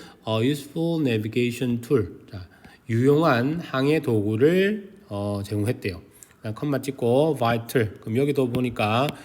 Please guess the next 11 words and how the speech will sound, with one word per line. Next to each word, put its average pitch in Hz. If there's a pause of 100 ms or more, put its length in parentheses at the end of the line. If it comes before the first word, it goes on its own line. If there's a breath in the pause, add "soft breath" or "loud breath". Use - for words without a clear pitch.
(260 loud breath)
which 131
was가 127
생략됐다. 120
이렇게 110
이제 101
보시면 104
되겠고, 101
예. 123 (360 loud breath)
그것은 147
또 147
vital, 139